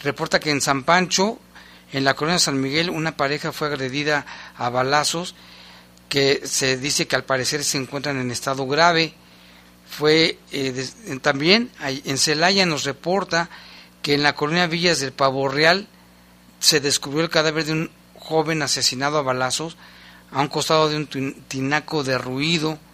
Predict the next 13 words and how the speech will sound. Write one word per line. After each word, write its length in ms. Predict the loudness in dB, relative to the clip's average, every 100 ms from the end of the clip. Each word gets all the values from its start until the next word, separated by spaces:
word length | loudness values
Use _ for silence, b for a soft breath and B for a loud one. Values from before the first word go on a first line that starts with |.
| B B B B -8
En 140 | -4
este 220 | -2 -2
predio 300 | -4 -2 0
hace 120 | 0 -2
menos 180 | -4
de 40 | -4
una 120 | -4
semana 400 | -4 -2 -2 -2
también 580 | -4 -4 -2 -2 -2 -2 B B B B
ejecutaron 840 | -10 -2 -2 -2 -4 0 2 2
a 100 | 2
otro 260 | 0 0 -2
hombre 360 | 0 -2 -4